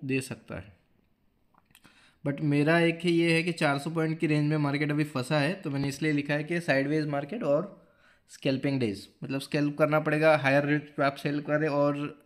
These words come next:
सपोर्ट पे बाय करिए। एफ़आईआई सेलिंग Nifty फिफ्टी थ्री हंड्रेड पू-, पॉइंट्स मूव एक्सपेक्टेड था गाइस, उस दिन मैंने बताया था, but उसमें से दो सौ पॉइंट तो आज ही कवर हो गए एक दो दिन में,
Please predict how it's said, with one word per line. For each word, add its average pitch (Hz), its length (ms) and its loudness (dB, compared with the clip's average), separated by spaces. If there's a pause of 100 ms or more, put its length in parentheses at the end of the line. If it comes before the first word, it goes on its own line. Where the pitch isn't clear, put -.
सपोर्ट 147 520 -4
पे 151 100 0
बाय 117 280 2
करिए। 104 420 -6 (4000)
एफ़आईआई 147 340 0
सेलिंग 160 460 -2
Nifty 151 260 -4
फिफ्टी 156 440 0
थ्री 156 180 -2
हंड्रेड 147 340 0
पू-, 156 540 -2
पॉइंट्स 147 340 -2
मूव 151 160 0
एक्सपेक्टेड 147 580 0
था 156 300 2
गाइस, 143 400 -2
उस 147 120 -6
दिन 143 160 -2
मैंने 147 160 0
बताया 143 340 0
था, 156 340 -4
but 139 240 -4
उसमें 135 260 -4
से 143 80 -2
दो 135 140 0
सौ 143 160 -4
पॉइंट 139 320 -4
तो 139 140 -2
आज 127 180 2
ही 139 60 -2
कवर 135 220 -2
हो 123 120 -4
गए 143 220 -4
एक 123 100 -6
दो 135 100 -4
दिन 135 100 -6
में, 139 320 -4